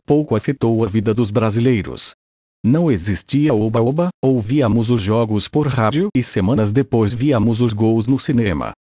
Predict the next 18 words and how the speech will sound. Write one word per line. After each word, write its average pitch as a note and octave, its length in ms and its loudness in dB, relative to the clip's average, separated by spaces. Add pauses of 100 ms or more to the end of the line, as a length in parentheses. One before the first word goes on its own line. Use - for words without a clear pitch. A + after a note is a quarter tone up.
(220)
Conhecíamos A#2+ 840 2
um E3+ 120 0
ou D3+ 140 2
outro A#2 400 0
jogador A2 480 0
estrangeiro, A2 680 0 (140)
diz. F2 440 -4 (260)
As C3 200 0
diferenças A2+ 640 0
entre B2 300 2
um B2 120 2
Mundial G#2 460 0
realizado A2+ 800 0
em C3 120 4
mil C3+ 180 2
novecentos C#3 600 -2
e F#2+ 60 -4
cinquenta A2 560 0